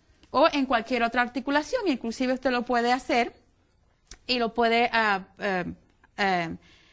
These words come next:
hacer el tratamiento en el tobillo del paciente.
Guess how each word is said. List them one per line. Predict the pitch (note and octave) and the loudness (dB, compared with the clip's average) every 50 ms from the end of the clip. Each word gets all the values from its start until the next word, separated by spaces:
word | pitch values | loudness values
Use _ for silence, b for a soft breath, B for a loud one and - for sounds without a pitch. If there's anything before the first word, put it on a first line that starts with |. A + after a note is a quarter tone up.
| b b b b b b _ - | b b b b b b _ -4
hacer | - A3 A3+ - - D4 D4+ D#4 | -4 -4 -2 0 0 2 2 2
el | D#4 C#4 B3+ | 0 -2 -2
tratamiento | - A#3 A3 A#3 A3 A#3 B3+ D4+ F4 D#4 C4 A#3 - A#3+ A#3+ - - | -2 -2 0 2 2 4 4 4 4 2 2 2 2 0 0 0 0
en | - A#3+ B3+ C4 C4+ C4+ | -2 0 0 2 0 0
el | C4+ C4 | -2 -2
tobillo | - C#4+ B3+ A3+ A#3+ A3+ A#3 A#3+ A#3 | -2 -2 0 0 0 2 2 2 2
del | A3 G#3+ G#3 | 0 -2 -2
paciente. | - A3+ A3 - - C#4+ C#4 B3 G3+ F3 E3 - - - | -2 -4 -4 -2 0 2 2 2 2 0 -4 -8 -12 -16